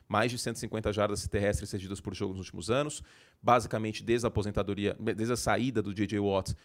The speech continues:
não tinha alguém pra pressionar o quarterback, e tá jogando numa divisão com o Trevor Lawrence, que é, pra mim, disparado o melhor quarterback dessa divisão hoje. A gente tem o Ryan Tannehill, que continuará sendo titular, o, o Trevor Lawrence, o C J Stroud e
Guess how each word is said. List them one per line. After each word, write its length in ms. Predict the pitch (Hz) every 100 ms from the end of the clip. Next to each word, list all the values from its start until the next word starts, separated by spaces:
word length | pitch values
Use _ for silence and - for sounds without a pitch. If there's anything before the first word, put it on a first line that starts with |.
| -
não 200 | 113 127
tinha 240 | 117 120 110
alguém 180 | 104
pra 140 | 101 104
pressionar 340 | 104 - 98
o 60 | 90
quarterback, 500 | 101 135 127 180 - - _
e 60 | -
tá 140 | 147
jogando 260 | 113 110 107
numa 160 | 107 104
divisão 400 | 127 139 123 151
com 120 | 175
o 20 |
Trevor 260 | 196 190 185
Lawrence, 480 | 131 92 101 - - _ _
que 80 | -
é, 60 | 104
pra 180 | - 143
mim, 240 | 117 117
disparado 460 | - - 160 110 123
o 40 |
melhor 140 | 127 113
quarterback 380 | - 117 113
dessa 120 | 117 117
divisão 380 | 120 139 151 -
hoje. 380 | 123 110 87 92 - _ _ - _ _ _ _ -
A 60 |
gente 220 | 98 98 -
tem 120 | 98
o 20 |
Ryan 200 | 101 110
Tannehill, 420 | - 139 180 226 -
que 140 | - - -
continuará 480 | 110 - 101 95
sendo 180 | 95 98
titular, 480 | 98 - 139 123 170 _ _ _ _
o, 480 | 117 110 107 101 98
o 80 | 107
Trevor 320 | - 101 120
Lawrence, 480 | 143 117 147 185 -
o 20 |
C 160 | 110 107
J 160 | 104 104
Stroud 560 | - 127 117 147 - - _ _ _ _ _ _ - -
e 340 | 123 139 196